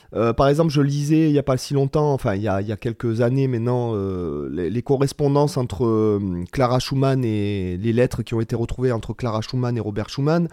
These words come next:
Ce que je veux dire, c'est qu'il y a, il y a une profondeur, même,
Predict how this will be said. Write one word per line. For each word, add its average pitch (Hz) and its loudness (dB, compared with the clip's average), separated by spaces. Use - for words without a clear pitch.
Ce - -16
que 175 4
je 170 0
veux 180 4
dire, 202 2
c'est 160 0
qu'il 147 2
y 139 2
a, 127 4
il 127 -2
y 135 2
a 123 2
une 135 0
profondeur, 180 2
même, 147 4